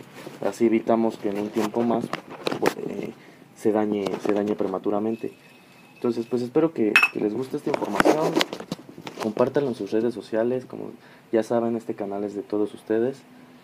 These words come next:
y pues pueden encontrar bastante información. Esto es lo que pasa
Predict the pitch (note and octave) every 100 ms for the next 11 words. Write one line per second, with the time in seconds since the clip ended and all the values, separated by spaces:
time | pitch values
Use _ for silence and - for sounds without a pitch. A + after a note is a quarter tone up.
0 | - - - B2+ B2+ A#2+ - A#2+ A#2 G2+
1 | G2+ A2+ A2+ A2+ - A2 A#2 G#2+ G#2 G2+
2 | - B2 B2 B2 - - B2 A#2+ C#3 A#2+
3 | - - A#2 C3+ C3